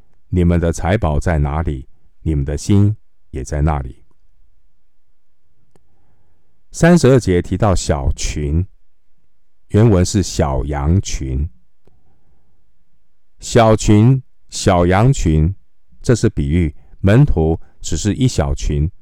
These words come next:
毫无自卫能力的羊。主的羊生活在充满危险的世界上，最重要的就是要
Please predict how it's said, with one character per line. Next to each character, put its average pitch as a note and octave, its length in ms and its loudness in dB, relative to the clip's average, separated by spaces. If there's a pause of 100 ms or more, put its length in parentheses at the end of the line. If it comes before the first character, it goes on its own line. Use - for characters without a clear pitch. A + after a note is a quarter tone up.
毫 A2 260 2
无 F2+ 220 4
自 A#2+ 180 0
卫 G2 200 4
能 D#2+ 260 2
力 G#2 140 0
的 D#2+ 120 -2
羊。 D2 540 -2 (1800)
主 A2 140 4
的 A#2 180 4
羊 F#2+ 380 2 (440)
生 D#3 360 4
活 F#2 160 2
在 G2+ 160 2
充 G#2+ 240 2
满 D#2+ 240 2
危 E2+ 160 0
险 D#2+ 160 -2
的 D2 120 -2
世 - 160 -2
界 D2+ 200 -6
上， C#2+ 280 -6 (1400)
最 A#2 140 4
重 G#2+ 180 2
要 F2 140 2
的 D2+ 100 -2
就 D#2 140 0
是 D#2+ 160 -4
要 D2 120 -4